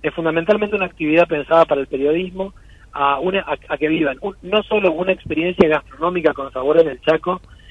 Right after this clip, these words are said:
sino también una experiencia inmersiva con realidad virtual,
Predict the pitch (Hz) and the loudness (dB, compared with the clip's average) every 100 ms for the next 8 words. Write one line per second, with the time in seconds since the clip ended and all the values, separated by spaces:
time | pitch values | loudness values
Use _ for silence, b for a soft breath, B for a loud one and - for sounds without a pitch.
0 | b - - 165 175 160 170 170 170 - | b -20 -6 -2 0 2 2 2 -2 0
1 | - 151 165 165 170 151 147 - 131 - | 2 4 4 2 2 2 -2 -4 -6 -2
2 | 180 185 185 160 143 131 131 143 156 139 | 4 6 6 4 0 2 6 6 6 4
3 | 160 165 180 | 4 6 4